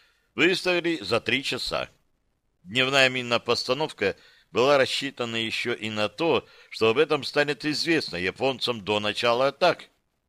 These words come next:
И это несколько стеснит их действия севернее стоянки. Планировавшуюся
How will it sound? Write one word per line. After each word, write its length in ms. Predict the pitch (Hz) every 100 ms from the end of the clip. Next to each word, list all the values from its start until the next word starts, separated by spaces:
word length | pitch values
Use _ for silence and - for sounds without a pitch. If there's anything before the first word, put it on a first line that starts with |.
| _
И 160 | 107 110
это 400 | 110 110 110 107 - - -
несколько 720 | 110 110 - 117 101 127 104
стеснит 640 | - 151 151 165 175 131
их 160 | 95 95
действия 520 | 92 95 - 139 151 _ _ _
севернее 640 | - 95 92 92 104 107
стоянки. 640 | - 139 165 131 92 - 107 _ _ _ _ _ _ _ _ _ _ _ _ _
Планировавшуюся 960 | - 139 139 135 131 - 131 127 - 120